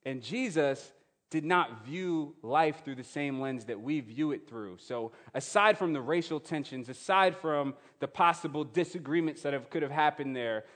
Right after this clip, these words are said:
aside from all the side eyes that I'm sure he got as a Jew walking through Samaria,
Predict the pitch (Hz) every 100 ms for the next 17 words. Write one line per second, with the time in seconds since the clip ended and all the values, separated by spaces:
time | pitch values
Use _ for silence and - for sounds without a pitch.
0 | - 139 202 208 180 170 165 135 - 175
1 | 175 175 131 110 101 101 - _ _ _
2 | _ - 127 127 - 143 131 113 139 131
3 | 120 113 107 101 151 135 120 127 117 117
4 | 120 - 117 139 165 135 107 98